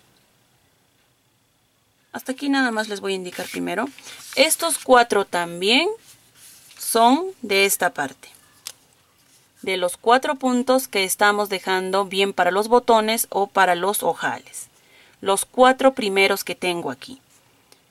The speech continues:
Aquí, cuatro. Estamos comenzando de aquí para allá.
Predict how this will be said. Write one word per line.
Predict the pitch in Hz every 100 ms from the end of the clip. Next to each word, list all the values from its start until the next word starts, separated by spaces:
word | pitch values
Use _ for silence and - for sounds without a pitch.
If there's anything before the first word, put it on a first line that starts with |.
| _ - _ -
Aquí, | - - 226 285 - _ _ -
cuatro. | 180 - - - _
Estamos | - - 196 214 -
comenzando | 220 180 165 180 180 180
de | 165
aquí | - 214
para | - 170
allá. | - -